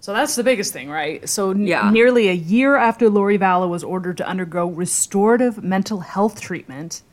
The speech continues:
Speaker 1: this
Speaker 2: I wonder
Speaker 1: Idaho
Speaker 2: what that
Speaker 1: judge
Speaker 2: means.
Speaker 1: ruled her fit to stand trial for the murders of her two children. She will now be moved from the Idaho Department of Health and Welfare and remanded to the custody of the Fremont County Sheriff,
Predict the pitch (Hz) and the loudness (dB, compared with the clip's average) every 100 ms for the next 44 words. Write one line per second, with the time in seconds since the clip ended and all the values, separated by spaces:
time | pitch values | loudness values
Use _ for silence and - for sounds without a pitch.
0 | _ _ _ _ 196 175 202 220 226 196 | _ _ _ _ -4 0 2 4 4 4
1 | 202 180 175 196 220 208 208 214 208 196 | 0 0 -2 0 2 0 -2 -4 -4 -6
2 | 202 185 180 185 185 185 170 175 180 175 | -6 -10 -4 -2 -2 -4 -4 -4 -6 -6
3 | 180 - 185 - 160 - 233 240 226 226 | -10 -12 -14 -14 -18 -8 -2 0 0 -2
4 | 226 226 - _ _ _ _ _ - 214 | -4 -6 -14 _ _ _ _ _ -8 -2
5 | 202 190 180 180 180 190 226 254 220 208 | 0 0 -4 -4 -2 0 0 0 0 0
6 | 208 208 185 - 180 190 214 214 208 196 | -2 -6 -8 -6 -4 -2 -2 -4 -8 -12
7 | 185 170 - 190 185 160 156 175 214 - | -12 -16 -14 -14 -12 -16 -14 -10 -10 -10
8 | 147 156 156 165 165 165 190 202 175 165 | -12 -12 -16 -16 -16 -14 -10 -10 -10 -14
9 | - 185 - 185 156 147 - 185 185 - | -16 -14 -12 -12 -14 -16 -16 -14 -14 -16
10 | 180 175 160 151 151 - 185 202 - 71 | -18 -16 -18 -18 -16 -16 -12 -10 -10 -12
11 | - | -18